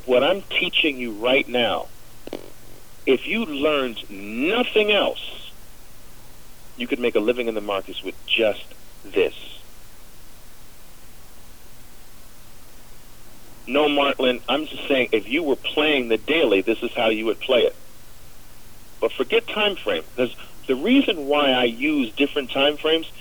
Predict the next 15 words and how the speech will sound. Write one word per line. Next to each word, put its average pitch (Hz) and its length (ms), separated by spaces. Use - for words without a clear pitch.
is 147 160
to - 160
show - 400
you 143 240
that 123 180
time 147 320
frame 135 300
doesn't 123 280
matter. 127 360
All 98 60
right? 147 180
It - 260
does 147 260
not 135 260
matter. 110 420